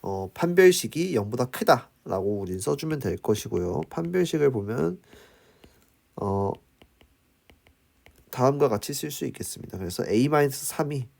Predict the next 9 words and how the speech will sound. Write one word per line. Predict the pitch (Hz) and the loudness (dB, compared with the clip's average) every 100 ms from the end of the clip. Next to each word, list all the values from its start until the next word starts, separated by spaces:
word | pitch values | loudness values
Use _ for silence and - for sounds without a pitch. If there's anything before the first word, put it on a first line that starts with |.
| _ _ _ | _ _ _
영보다 | 104 101 110 | -6 -4 -4
커야 | 110 - 175 170 | -4 0 2 2
된다. | 110 95 107 | 0 -4 -4
즉 | 107 139 - | -2 -6 -4
A가 | 214 196 - | -2 0 0
삼보다 | 139 - 214 220 208 190 | -2 -2 -4 2 2 2
커야 | 190 185 175 156 | 0 0 2 0
한다가 | 107 90 82 _ _ _ _ _ _ _ - 139 | -4 -10 -12 _ _ _ _ _ _ _ -2 -2
되고요. | 117 90 85 82 143 | 0 -4 -4 -6 -6